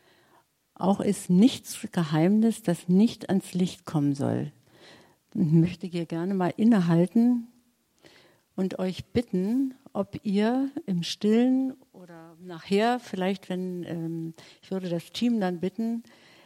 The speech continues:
dass ihr hier eine Entscheidung trifft.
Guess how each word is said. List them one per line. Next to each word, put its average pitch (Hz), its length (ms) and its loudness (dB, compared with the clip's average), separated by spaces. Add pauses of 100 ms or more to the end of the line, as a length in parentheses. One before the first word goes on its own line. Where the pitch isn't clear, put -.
(120)
dass 190 240 -4
ihr 208 160 -2
hier 202 320 -2
eine 190 260 -2
Entscheidung 185 640 -2
trifft. - 600 -12